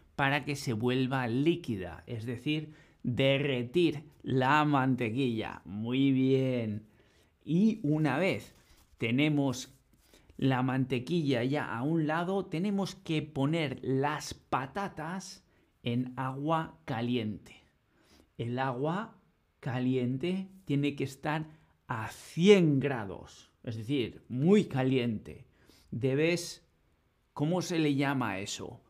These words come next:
El agua está tan caliente que empieza a hacer burbujas. A eso es picar,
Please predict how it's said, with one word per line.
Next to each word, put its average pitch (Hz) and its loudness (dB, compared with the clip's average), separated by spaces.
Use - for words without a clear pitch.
El 123 -2
agua 127 -2
está - -8
tan 165 -2
caliente 170 0
que 151 -2
empieza 156 -2
a 123 -4
hacer 143 -2
burbujas. 139 -2
A 131 -4
eso 135 0
es 135 -2
picar, 180 -6